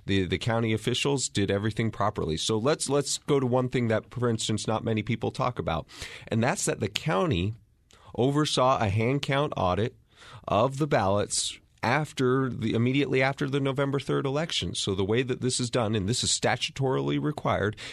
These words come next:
is they get designees from the major political parties. They sit in groups of three, those designees, not county employees, but Republicans, Democrats, Independents,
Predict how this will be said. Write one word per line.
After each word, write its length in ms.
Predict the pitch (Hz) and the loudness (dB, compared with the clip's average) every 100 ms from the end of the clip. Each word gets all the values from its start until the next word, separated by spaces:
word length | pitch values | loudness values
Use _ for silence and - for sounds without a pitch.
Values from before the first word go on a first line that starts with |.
| - | -6
is 300 | - 110 98 | 0 0 2
they 220 | 107 110 | 2 2
get 260 | 101 101 80 | 2 0 2
designees 880 | 110 123 165 156 123 117 104 123 - | 2 2 0 0 0 2 0 -2 -2
from 320 | - 107 120 | 0 2 2
the 80 | 110 | 2
major 340 | 98 104 135 | 2 2 -2
political 520 | - 123 135 143 151 | -2 -2 -2 -2 -4
parties. 600 | 147 101 90 95 135 - - - - - - | 0 0 2 0 -2 -4 -6 -12 -16 -16 -6
They 140 | 92 | -2
sit 300 | 87 - 120 | 0 0 0
in 160 | 139 120 | 2 0
groups 420 | 95 104 147 - | 2 2 2 0
of 120 | 160 | -2
three, 340 | - 131 98 98 | 0 2 2 2
those 320 | 98 101 - | 2 0 2
designees, 600 | 117 117 131 123 82 - | 0 2 0 0 -2 0
not 300 | 85 87 156 | 0 2 0
county 300 | - 160 165 | 0 2 2
employees, 500 | 160 - 165 123 82 | 0 0 2 2 0
but 180 | - - | -2 -2
Republicans, 760 | 90 - 127 127 131 131 123 | -2 0 0 2 0 0 0
Democrats, 640 | - 110 120 - 110 110 - | 0 0 0 0 0 0 0
Independents, 800 | 110 113 117 113 110 110 - | 0 0 0 2 2 2 -2